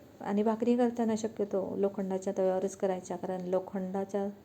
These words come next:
तव्यावरती भाकरी चपात्या केल्या तर आपल्या शरीराला भरपूर लोह मिळतं,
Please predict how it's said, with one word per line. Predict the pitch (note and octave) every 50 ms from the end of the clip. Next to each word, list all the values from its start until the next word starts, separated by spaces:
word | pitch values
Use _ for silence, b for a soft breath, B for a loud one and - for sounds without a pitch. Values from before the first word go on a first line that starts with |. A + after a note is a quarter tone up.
| - - -
तव्यावरती | G3 F#3 F3+ F#3 F#3 F#3 F#3+ F#3 - - F#3+ F#3+ G3 B B B B B B B B B B B B - - - - - - - -
भाकरी | F#3+ F#3 F#3+ G3+ F#3+ F#3+ F#3+
चपात्या | F#3+ - G3 F#3+ F#3+ F#3 F#3 F#3+ F#3
केल्या | F#3+ - F#3 F#3 F#3 F3+ F#3 -
तर | F#3 G3 F#3+ F#3+ - - - - -
आपल्या | G3+ - - F#3+ F#3+
शरीराला | - - G3 F#3 F#3+ F#3 F#3+ F#3+ F3+ F3 F3+ F3
भरपूर | F3+ F3+ F#3 - - F#3+ F#3
लोह | F#3+ F3+ F3+ F3 G3 G3 F#3+ G3
मिळतं, | F#3+ F3+ F3+ - -